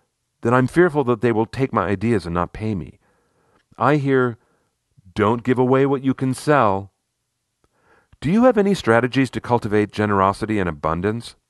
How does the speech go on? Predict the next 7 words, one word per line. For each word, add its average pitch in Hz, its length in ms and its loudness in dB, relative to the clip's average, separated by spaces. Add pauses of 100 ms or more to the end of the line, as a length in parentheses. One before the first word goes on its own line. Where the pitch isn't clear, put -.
(240)
Sincerely, 92 760 -4 (640)
Mike." 131 460 -2 (1200)
To 104 100 -6
which 95 180 0
I 143 160 4
answered, 82 500 -6 (1600)
Mike, 101 500 -2